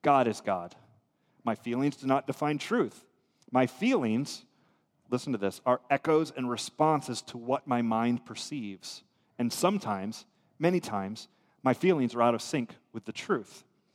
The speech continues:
When that happens, and it happens every day in some measure, I try not to bend the truth to justify my feelings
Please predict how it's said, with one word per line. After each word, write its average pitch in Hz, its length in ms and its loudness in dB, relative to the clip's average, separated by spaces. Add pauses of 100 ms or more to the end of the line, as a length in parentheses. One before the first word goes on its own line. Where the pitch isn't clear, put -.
(320)
When 127 140 2
that 156 180 4
happens, 123 520 2
and 117 100 0
it 117 80 -2
happens 123 440 -2
every 123 240 -2
day 120 240 4
in 104 100 -4
some 117 260 -2
measure, 101 380 -4 (480)
I 123 80 0
try 160 320 0
not 170 220 2
to 143 80 -8
bend 143 460 2
the 117 120 -4
truth 120 640 0 (280)
to 127 120 -6
justify 127 680 2
my 104 180 -4
feelings 104 760 -4